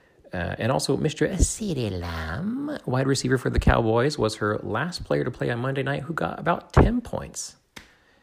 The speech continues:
And given that she beat me by twelve points, was it even necessary to mention a Mister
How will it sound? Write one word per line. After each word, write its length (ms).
And 200
given 220
that 100
she 160
beat 160
me 100
by 280
twelve 420
points, 480
was 280
it 100
even 240
necessary 540
to 140
mention 600
a 60
Mister 420